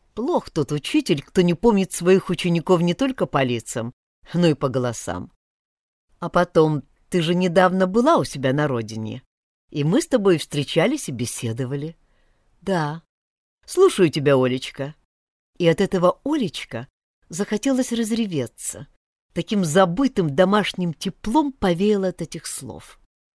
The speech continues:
Я хотела только спросить. Помните, вы говорили, что у вас был ученик, хороший программист? Он ещё воевал в Чечне. Его контузило, а сейчас он живёт в Москве и работает айтишником. Помню.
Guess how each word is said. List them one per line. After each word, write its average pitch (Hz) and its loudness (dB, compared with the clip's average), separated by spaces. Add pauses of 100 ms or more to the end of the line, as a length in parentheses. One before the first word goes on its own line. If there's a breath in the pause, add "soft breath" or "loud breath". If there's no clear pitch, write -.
(380)
Я 302 0
хотела 330 2
только 311 0
спросить. - -2 (720)
Помните, 339 4
вы 247 2
говорили, 311 6
что 269 2
у 254 4
вас 285 4
был 285 2
ученик, 277 0
хороший 262 2
программист? 240 0 (380)
Он 330 6
ещё 339 6
воевал 285 6
в - -4
Чечне. 156 -2 (640)
Его 294 6
контузило, 170 4
а 220 6
сейчас 302 4
он 359 4
живёт 277 4
в 254 4
Москве 302 6
и - 6
работает 285 4
айтишником. 143 -2 (500)
Помню. 123 0